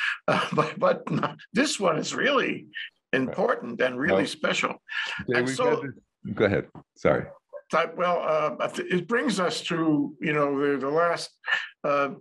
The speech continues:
Speaker 1: area I want to discuss with you, and that is, um, Clarence, uh, Thomas. <laughs>
Speaker 2: Well, so this, this goes back to, uh, some doubts about the court for a long, long time,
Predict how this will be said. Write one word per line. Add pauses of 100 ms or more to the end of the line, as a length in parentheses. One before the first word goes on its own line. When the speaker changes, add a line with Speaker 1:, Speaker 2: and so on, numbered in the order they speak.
(320)
Speaker 1:
area
I
want
to
discuss
with
you,
and
that
is, (460)
um, (140)
Clarence,
uh, (100)
Thomas. (920)
<laughs> (1120)
Speaker 2:
Well,
so (260)
this, (300)
this
goes
back
to,
uh,
some
doubts
about
the
court
for
a
long,
long
time,